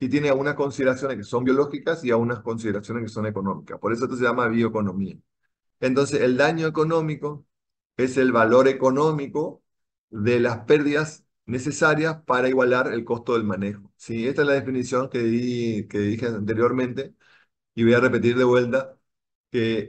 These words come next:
el daño económico es el valor económico, eh,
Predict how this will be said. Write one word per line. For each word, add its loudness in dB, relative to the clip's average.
el -2
daño 0
económico 0
es -6
el 0
valor 4
económico, -4
eh, -2